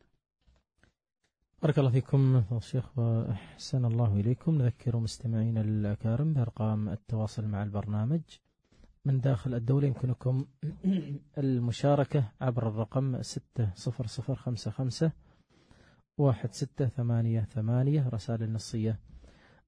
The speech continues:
القصيرة نستقبلها عبر الرقم ستة ستة ثمانية ثمانية. هنا فضل الشيخ أيضًا يسأل عبر الرسالة النصية القصيرة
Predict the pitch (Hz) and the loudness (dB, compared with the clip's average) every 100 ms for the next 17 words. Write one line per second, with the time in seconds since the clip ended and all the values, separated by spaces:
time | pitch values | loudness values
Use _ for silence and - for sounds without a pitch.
0 | _ 143 135 123 - 117 - 156 160 143 | _ 0 2 0 -2 -4 0 2 4 2
1 | - 131 120 117 107 - 107 110 104 107 | -2 -6 -4 -4 -4 -4 -4 -4 -6 -6
2 | - 139 131 113 - 120 - - 120 - | -2 -2 0 -2 -4 -6 -8 -8 -8 -2
3 | 107 95 - _ _ _ _ _ _ _ | -2 -2 -6 _ _ _ _ _ _ _
4 | - 120 110 107 104 104 95 _ - 127 | -6 -2 0 0 0 -2 -4 _ -6 -4
5 | 101 92 95 98 _ _ _ _ _ - | -2 -4 -8 -12 _ _ _ _ _ -20
6 | _ _ _ _ _ _ _ - 123 107 | _ _ _ _ _ _ _ -8 -4 -4
7 | 107 - 123 113 113 110 107 110 - - | -4 -6 -6 -4 -2 -2 -2 -4 -6 -16
8 | _ _ _ - 120 113 - 101 101 101 | _ _ _ 0 0 2 -2 -2 -2 -2
9 | - - - _ _ - 120 113 - 107 | -6 -10 -16 _ _ -4 -2 -2 -2 0
10 | 104 104 - 107 104 104 101 - 117 - | 0 -2 -4 -2 0 0 -4 -4 -6 -2
11 | 113 113 151 | 0 2 0